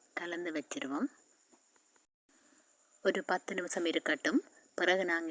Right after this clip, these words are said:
இதை எடுத்து உருண்டைகளாக்கி கொள்ளுவோம். கட்லட் வந்து சின்ன உருண்டைகளா இருந்தா தான் நல்லா இருக்கும். ஆக பெருசா இருக்கக்கூடாது. உங்களுக்கு விருப்பமான அளவு உருண்டைகளை சின்னதாகவோ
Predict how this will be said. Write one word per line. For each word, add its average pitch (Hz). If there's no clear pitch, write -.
இதை 156
எடுத்து -
உருண்டைகளாக்கி 165
கொள்ளுவோம். 143
கட்லட் 185
வந்து 180
சின்ன 214
உருண்டைகளா 185
இருந்தா 170
தான் 214
நல்லா 170
இருக்கும். 151
ஆக 208
பெருசா 190
இருக்கக்கூடாது. 151
உங்களுக்கு 196
விருப்பமான 185
அளவு 180
உருண்டைகளை 180
சின்னதாகவோ 170